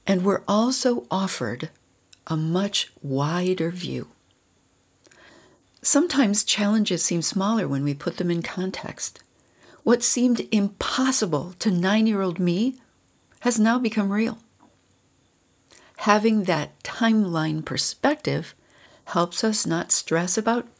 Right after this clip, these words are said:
current challenges. This full moon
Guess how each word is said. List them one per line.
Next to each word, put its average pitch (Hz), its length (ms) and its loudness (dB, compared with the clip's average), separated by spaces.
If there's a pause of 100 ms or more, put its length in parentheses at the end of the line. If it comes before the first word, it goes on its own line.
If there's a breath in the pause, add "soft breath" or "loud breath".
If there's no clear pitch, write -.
current 262 500 -4 (220)
challenges. 147 720 -8 (1900 soft breath)
This 226 320 6
full 180 200 0
moon 156 300 0